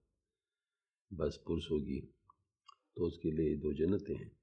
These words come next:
اس وجہ سے تو بہت اچھی حالت ہے، اللہ تعالیٰ مزید ہے توفیقات نصیب فرمائے۔ لیکن جو آپ نے آڈیو میسج کیا ہے، تو چونکہ آڈیو میں اس میں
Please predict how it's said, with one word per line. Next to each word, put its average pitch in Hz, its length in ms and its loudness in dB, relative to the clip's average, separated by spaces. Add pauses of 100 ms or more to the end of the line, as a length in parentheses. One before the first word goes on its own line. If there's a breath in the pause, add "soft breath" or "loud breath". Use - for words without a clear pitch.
(260)
اس - 240 -6
وجہ 82 180 2
سے 85 180 2
تو 82 140 -2
بہت 78 280 2
اچھی 78 260 4
حالت 78 300 2
ہے، 82 60 4
اللہ 78 160 -2
تعالیٰ 73 280 -4
مزید 76 400 -2
ہے 71 120 -4 (920)
توفیقات 87 460 2
نصیب 87 320 2
فرمائے۔ 101 260 8
لیکن 95 260 6
جو 95 160 10
آپ 95 200 6
نے - 80 6
آڈیو 104 340 8
میسج 95 400 2
کیا - 180 6
ہے، 90 160 2
تو - 160 -10
چونکہ 87 300 0
آڈیو 87 260 6
میں 82 180 6
اس - 160 -4
میں 76 200 2